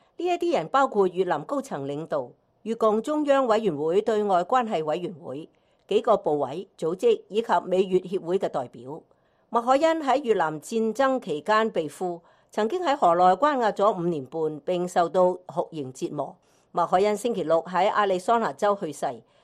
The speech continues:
享年八十一歲。麥凱恩嘅追悼會同紀念活動喺星期三展開，佢嘅遺體被送到亞利桑那州州議會，星期六會轉到喺華盛頓嘅國家大教堂舉行紀念活動。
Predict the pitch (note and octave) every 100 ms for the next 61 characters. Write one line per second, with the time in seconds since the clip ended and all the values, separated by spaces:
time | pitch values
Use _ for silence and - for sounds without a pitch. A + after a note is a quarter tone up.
0 | _ F#3+ B3+ G#3 C3+ F3 F3 F3 F#3 -
1 | C#3 F#2+ _ _ _ _ - A3 A3 C4
2 | D#4 C4+ A3+ D4+ A3+ F3+ D#3 F3+ G#3 E3
3 | D3+ F#3+ B3 G3 E3+ - E3 D#3+ F3 F3+
4 | G#3+ C4 D3+ - G3+ F#3+ D3 F#3 F3+ D3
5 | - _ _ _ A#3 A#3+ A#3+ F3+ D#3+ F#3
6 | A3 G#3+ F3+ F3+ G#3 G3 G3 G3 G#3+ G3
7 | F3+ B3 A#3 D3+ - G3+ G3+ A#3 G3+ D3
8 | D3 B2+ C#3+ - _ _ _ _ - D4+
9 | F#3 E3+ F3 - G3+ F#3+ F3+ A3+ G#3+ F3+
10 | F3+ E3+ G3+ A3+ D3 G3 F#3 F3 D#3+ F3+
11 | F3+ F3+ G3 F#3+ A3+ A3 D#3+ D#3 F3 E3+
12 | C3+ C#3 E3+ A#3+ D3 D3+ F3+ F#3+ D3 C#3+
13 | - C#3